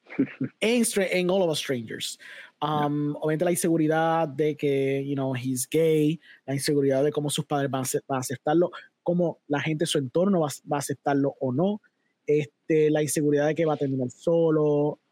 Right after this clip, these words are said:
Speaker 2: la, la inseguridad de que quizás nadie te pueda entender, que son elementos universales que todo el mundo se puede identificar. Y en ese aspecto yo creo que lo logró bien. Este aspecto que siente universal, es poder tener estas conversaciones quizás nunca pudiste tener con tus padres,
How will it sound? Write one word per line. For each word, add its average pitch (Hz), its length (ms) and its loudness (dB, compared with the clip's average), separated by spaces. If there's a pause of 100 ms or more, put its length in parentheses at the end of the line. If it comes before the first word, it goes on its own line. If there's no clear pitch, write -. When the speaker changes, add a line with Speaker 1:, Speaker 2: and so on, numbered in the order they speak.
Speaker 2:
la, 127 540 0
la 131 220 2
inseguridad 131 540 0
de 143 80 -2
que 143 100 -6
quizás 143 300 -4
nadie 143 300 0
te 143 100 -2
pueda 135 180 -2
entender, 143 640 0 (180)
que 170 80 -2
son 175 240 0 (100)
elementos 208 380 2
universales 202 600 2
que 165 80 0
todo 143 120 -2
el 143 60 0
mundo 202 180 2
se 185 120 -2
puede 135 180 2
identificar. 127 580 -4 (320)
Y 190 180 4
en 202 80 4
ese 226 160 0
aspecto - 340 -2
yo 196 80 4
creo 202 80 2
que 214 60 2
lo 196 60 2
logró 151 300 2
bien. 131 200 0 (120)
Este - 180 -6
aspecto 220 340 -2
que 196 100 0
siente 180 380 -2 (280)
universal, 175 800 2 (440)
es 165 140 -4
poder 175 300 0
tener 208 180 0
estas 208 180 -4
conversaciones 196 420 -2
quizás 185 240 0
nunca 190 160 -2
pudiste 180 220 -2
tener 190 180 -2
con 196 100 -2
tus 175 140 -4
padres, 175 540 0